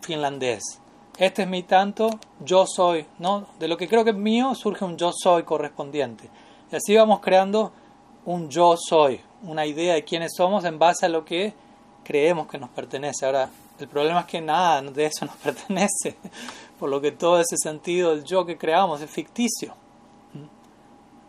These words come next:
Obviamente también tampoco nos podemos quedar sin sentido la identidad de, de un solo golpe, porque sería una neurosis.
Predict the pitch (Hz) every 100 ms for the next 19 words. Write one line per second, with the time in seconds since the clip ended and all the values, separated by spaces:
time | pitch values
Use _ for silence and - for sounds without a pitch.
0 | - 170 220 226 165 151 156 175 165 190
1 | - 156 190 190 180 185 185 - - 165
2 | 170 185 175 170 151 190 190 160 151 147
3 | 143 151 175 175 165 - 143 143 - 165
4 | 180 196 175 151 214 214 147 143 147 -
5 | 147 160 143 - - _ _ - - _
6 | - - 160 151 147 156 226 - - -